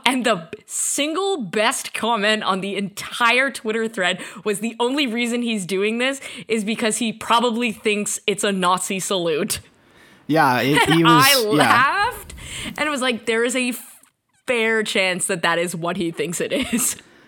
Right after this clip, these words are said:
Speaker 2: There, yeah, there, like, there, that could, there's a, there's a realm of possibility where that could be it. Like, you can't rule that out. But
Speaker 1: Anyways,
Speaker 2: so
Speaker 1: just
Speaker 2: the
Speaker 1: don't
Speaker 2: G M
Speaker 1: be racist. It's not hard.
Speaker 2: Exactly. But the G M of the Atlanta Braves is, uh, Alex Anthopoulos, who used to be the G M of the
Speaker 1: King.
Speaker 2: Toronto Blue Jays for many years.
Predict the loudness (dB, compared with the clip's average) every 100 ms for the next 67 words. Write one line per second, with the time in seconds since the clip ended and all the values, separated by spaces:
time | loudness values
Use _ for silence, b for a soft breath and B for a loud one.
0 | B 0 2 2 2 4 4 2 2 0
1 | 0 -2 -2 _ -4 0 -2 -4 -8 -2
2 | -2 -4 _ _ -2 2 4 4 4 4
3 | 6 6 4 4 2 2 2 2 2 2
4 | 2 0 -2 0 -2 -2 -4 -2 0 2
5 | 2 2 2 2 0 -2 2 2 0 B
6 | B B -2 4 6 6 4 4 6 6
7 | 6 4 2 -2 -2 0 2 2 0 -4
8 | -10 -20 b b -20 -16 -4 2 2 2
9 | -2 -2 0 2 4 4 2 2 2 0
10 | 0 0 0 0 -2 0 0 0 0 -6
11 | -2 0 0 0 0 0 0 0 0 -2
12 | -2 0 0 0 -6 -2 0 0 -2 -2
13 | -2 -2 0 0 -2 -2 0 0 0 -4
14 | -6 -2 -2 0 -4 -4 -4 -4 -6 -10
15 | -10 -14